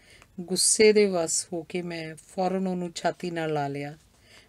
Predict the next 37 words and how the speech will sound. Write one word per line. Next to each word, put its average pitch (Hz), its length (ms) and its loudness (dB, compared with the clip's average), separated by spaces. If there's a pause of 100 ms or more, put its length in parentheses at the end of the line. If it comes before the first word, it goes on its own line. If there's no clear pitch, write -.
ਬੱਚਾ 196 320 2
ਭਾਵੇਂ 190 300 -2
ਛੋਟਾ 175 380 -4
ਸੀ, 190 200 -4
ਪਰ 180 200 -6
ਮੈਂ 165 140 -6
ਸਮਝਦਾ 170 520 -6
ਬੱਚੇ 156 380 -8
ਦਾ 180 140 -4
ਵੀ 175 140 -6
ਸਵੈਮਾਨ 151 680 -6
ਛੋਟੀ 185 340 -6
ਉਮਰ 170 200 -4
'ਚ - 160 -14
ਹੀ 165 60 -8
ਪੁੰਗਰਤਾ 160 640 -8
ਤੇ 151 160 -12 (100)
ਪ੍ਰਬਲ 151 320 -6
ਹੁੰਦਾ 131 280 -12
ਹੈ, 117 80 -20 (960)
ਜਿੰਨਾ 185 440 0
ਕਿਸੇ 180 300 -6
ਵੱਡੇ 160 300 -6
ਬੰਦੇ 135 340 -10
ਦਾ। 127 120 -18 (640)
ਜਿਸ 185 460 2
ਇਨਸਾਨ 175 640 -2
ਦਾ 170 160 0
ਸਵੈਮਾਨ 160 680 -4
ਛੋਟੀ 185 360 -6
ਉਮਰ 165 180 -4
'ਚ - 160 -14
ਪੁੰਗਰਦਾ 156 560 -6
ਤੇ 156 140 -12
ਪ੍ਰਬਲ 151 400 -6
ਨਹੀਂ 156 220 -6
ਹੁੰਦਾ, 143 320 -8